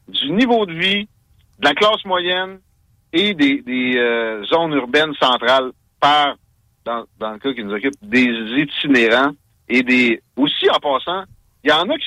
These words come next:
c'est un choix, hein. Je sais pas si eux autres, faut les appeler itinérants. Puis, euh, il y en a qui c'est un choix avec un mix de drogue. Ben oui, il y a toutes sortes de, de, de choses qui se produisent dans l'esprit de tout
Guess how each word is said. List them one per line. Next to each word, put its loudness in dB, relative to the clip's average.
c'est 0
un -2
choix, -2
hein. -20
Je -2
sais 2
pas 2
si -4
eux 2
autres, -4
faut -2
les -4
appeler -2
itinérants. -6
Puis, 2
euh, 2
il -4
y 4
en 2
a 0
qui -6
c'est 0
un 0
choix 0
avec 0
un 0
mix -4
de 2
drogue. 0
Ben 2
oui, -4
il -6
y 2
a 0
toutes -18
sortes 0
de, 0
de, 0
de -2
choses 2
qui -8
se -10
produisent 0
dans -2
l'esprit -2
de -6
tout -8